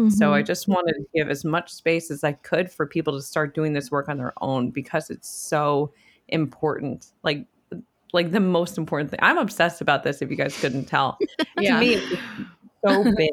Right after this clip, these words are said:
Speaker 1: and it's so important
Speaker 3: Yeah.
Speaker 1: for everybody to be doing this stuff.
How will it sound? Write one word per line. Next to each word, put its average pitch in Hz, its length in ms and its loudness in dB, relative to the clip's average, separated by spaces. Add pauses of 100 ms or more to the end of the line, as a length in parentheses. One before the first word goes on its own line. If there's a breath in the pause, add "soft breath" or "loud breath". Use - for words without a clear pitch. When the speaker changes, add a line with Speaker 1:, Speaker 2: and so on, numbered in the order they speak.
(120)
Speaker 1:
and 139 120 -2
it's 143 160 -6
so 180 400 2
important 165 500 -2
Speaker 3:
Yeah. 175 80 -4
Speaker 1:
for - 60 2
everybody 147 420 0
to 143 80 -6
be 143 140 -2
doing 135 400 -2
this - 220 -6
stuff. 131 320 -2